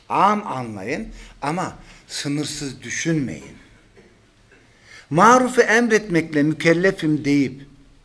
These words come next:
marufu bilmiyorsanız neye emredeceksiniz? Halbuki bu şekilde düşünseniz yakalayacaksınız.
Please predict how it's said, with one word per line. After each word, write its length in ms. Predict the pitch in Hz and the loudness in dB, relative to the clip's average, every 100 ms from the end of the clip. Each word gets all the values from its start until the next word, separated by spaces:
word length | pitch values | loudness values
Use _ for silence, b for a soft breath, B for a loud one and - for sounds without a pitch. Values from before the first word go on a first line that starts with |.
| _ _ b b b b | _ _ b b b b
marufu 640 | 143 202 262 269 - 240 170 | 4 6 6 4 0 -6 -2
bilmiyorsanız 840 | 254 277 240 175 - 165 151 120 | 0 2 2 2 2 0 0 0
neye 240 | 143 170 | 2 8
emredeceksiniz? 1000 | 269 311 277 202 147 131 139 - 131 156 - - _ _ _ _ _ _ _ B B B B | 10 10 8 6 4 -4 -4 -4 -6 -6 -10 -20 _ _ _ _ _ _ _ B B B B
Halbuki 540 | 165 196 233 262 226 214 | 0 4 4 2 -6 -4
bu 80 | 302 | 0
şekilde 500 | 285 202 175 175 175 | 0 -2 0 0 0
düşünseniz 600 | - 240 214 240 262 240 | -8 -10 0 2 2 -2
yakalayacaksınız. 800 | 233 240 233 233 247 - 156 | 0 0 -2 0 0 0 -6